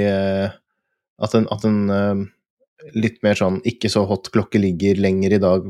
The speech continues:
ute til salgs enn det den gjorde for, ja, akkurat nå så gjør den kanskje det, for nå er jo markedet litt, eh, tråkt, men om, eh, vi går, ja,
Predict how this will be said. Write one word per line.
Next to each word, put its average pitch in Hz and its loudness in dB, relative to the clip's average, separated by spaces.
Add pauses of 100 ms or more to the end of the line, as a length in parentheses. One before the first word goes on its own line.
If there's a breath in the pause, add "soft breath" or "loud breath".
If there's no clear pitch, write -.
ute 95 -4
til 98 -2
salgs 95 -2
enn 101 0
det 92 2
den 98 0
gjorde 95 -2
for, 92 -2
ja, 92 -2
akkurat 110 -2
nå 123 4
så 135 2
gjør 107 6
den 98 -2
kanskje 104 0
det, 113 2
for 113 2
nå 110 4
er 92 2
jo 101 0
markedet 101 0
litt, - -4
eh, 104 0
tråkt, - -2
men 117 0 (760 loud breath)
om, 107 -2
eh, 110 2
vi 113 4
går, 110 4
ja, 104 2